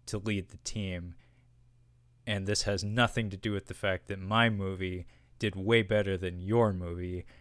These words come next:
and you're a drunk who's unreliable, and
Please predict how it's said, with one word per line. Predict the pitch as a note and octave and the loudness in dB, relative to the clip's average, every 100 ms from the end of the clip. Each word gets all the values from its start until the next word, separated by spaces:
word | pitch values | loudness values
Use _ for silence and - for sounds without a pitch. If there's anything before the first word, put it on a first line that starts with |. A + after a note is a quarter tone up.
| - - - | -20 -18 -10
and | F#2 | -6
you're | G2 A2 G#2+ G2 - - | 0 2 2 0 -8 -16
a | |
drunk | E2+ - F2+ A2+ B2 G2+ F#2+ - - - - - - | -12 -10 -2 4 4 4 -2 -8 -14 -16 -20 -20 -6
who's | A2+ G#2 | -4 0
unreliable, | A2+ G#2 G2 G#2 A2+ G#2 F#2+ F#2+ F2 - - - - - | -2 -2 0 4 4 4 0 -4 -4 -8 -16 -20 -14 -6
and | G2+ F#2 F2 F2+ | -4 -4 -6 -8